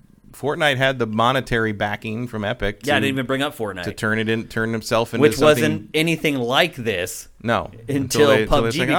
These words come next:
Speaker 1: "Oh, we'll just,
Speaker 2: popular.
Speaker 1: we'll just throw that, we'll just throw that at mode, mode out there," and all of a sudden.
Speaker 2: Yeah. Um, and so
Speaker 1: Fortnite never had anything like this mentioned ever until after it launched.
Speaker 2: I
Speaker 1: It
Speaker 2: mean,
Speaker 1: was
Speaker 2: Fortnite was like a build your base and
Speaker 1: Yeah,
Speaker 2: defend
Speaker 1: it
Speaker 2: it
Speaker 1: was a
Speaker 2: tower
Speaker 1: tower
Speaker 2: defense
Speaker 1: defense game,
Speaker 2: game.
Speaker 1: yeah.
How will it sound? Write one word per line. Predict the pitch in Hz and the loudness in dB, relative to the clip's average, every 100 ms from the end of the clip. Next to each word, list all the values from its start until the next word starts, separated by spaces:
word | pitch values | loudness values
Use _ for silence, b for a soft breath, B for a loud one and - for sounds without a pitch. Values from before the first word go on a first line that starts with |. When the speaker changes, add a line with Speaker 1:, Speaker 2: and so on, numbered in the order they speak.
| 185 | 2
Speaker 1:
"Oh, | 156 | 2
we'll | |
just, | 107 101 | 0 -4
Speaker 2:
popular. | 92 92 135 151 | -10 -8 -8 -6
Speaker 1:
we'll | 147 | -6
just | 147 - | -6 -6
throw | 156 151 | -4 -2
that, | 151 | -2
we'll | 147 165 | -6 -8
just | 170 - | -8 -8
throw | 175 | -6
that | 170 170 | -4 -6
at | - | -6
mode, | 170 196 156 | -4 -4 -2
mode | 165 180 | -2 2
out | 120 107 | 0 2
there," | 110 | 0
and | 107 | 0
all | 110 | -2
of | |
a | 110 | -4
sudden. | 139 120 98 104 | -6 -6 -8 -8
Speaker 2:
Yeah. | 117 120 110 87 b b b b b b | 0 0 0 -2 b b b b b b
Um, | 123 127 127 131 | 0 2 2 0
and | 127 | 2
so | 196 | 6
Speaker 1:
Fortnite | 254 233 190 | 8 8 6
never | 180 190 175 | 4 2 2
had | 175 180 165 | 2 2 2
anything | 147 196 180 175 156 | 0 -2 -4 -6 -4
like | 151 | -4
this | 151 147 | -4 -6
mentioned | 131 160 185 143 120 117 | -2 -2 -4 -6 -4 -2
ever | 139 196 156 101 98 | 0 2 2 0 -4
until | 104 117 107 | -6 -4 -2
after | 104 104 | -4 -6
it | 87 | -8
launched. | 92 85 - | -10 -12 -8
Speaker 2:
I | 156 | -6
Speaker 1:
It | |
Speaker 2:
mean, | 175 143 | -4 -6
Speaker 1:
was | |
Speaker 2:
Fortnite | 220 302 269 247 214 | -4 -2 -2 -4 -4
was | 160 160 147 | 0 -2 0
like | 147 147 - | -2 -2 -2
a | 127 | -4
build | 120 101 139 147 | -2 0 2 2
your | 143 135 | 0 0
base | 131 135 143 - | 0 -2 -2 -6
and | 127 | -2
Speaker 1:
Yeah, | 120 | 0
Speaker 2:
defend | 117 - 147 131 | 0 0 0 0
Speaker 1:
it | |
Speaker 2:
it | |
Speaker 1:
was | 147 | 0
a | 156 | 2
Speaker 2:
tower | 151 | 4
Speaker 1:
tower | 170 202 | 6 6
Speaker 2:
defense | 131 139 117 107 | 4 2 0 -2
Speaker 1:
defense | |
game, | - 113 98 | -2 -2 -2
Speaker 2:
game. | 139 | -4
Speaker 1:
yeah. | 123 | -6